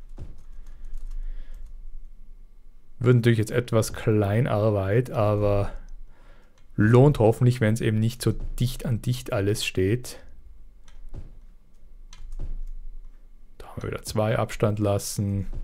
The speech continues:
Das können wir eigentlich auffüllen. Ich denke, das können wir auch auffüllen. Hier machen wir mal schmälere.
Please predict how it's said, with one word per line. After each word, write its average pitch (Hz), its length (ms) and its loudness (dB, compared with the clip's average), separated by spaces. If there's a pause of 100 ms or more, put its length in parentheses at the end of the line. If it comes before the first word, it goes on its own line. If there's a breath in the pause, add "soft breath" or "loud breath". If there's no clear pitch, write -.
(1700 soft breath)
Das 101 720 0
können 104 280 -2
wir 98 120 -4
eigentlich 101 280 -4 (120)
auffüllen. 143 1400 2 (1400 loud breath)
Ich - 100 -18
denke, - 180 -6
das - 180 -4
können 101 200 -8
wir 120 80 -4
auch 131 180 2
auffüllen. 123 840 2 (4000)
Hier - 180 -4
machen 92 300 -4
wir 92 80 -2
mal 87 80 -4
schmälere. 117 760 4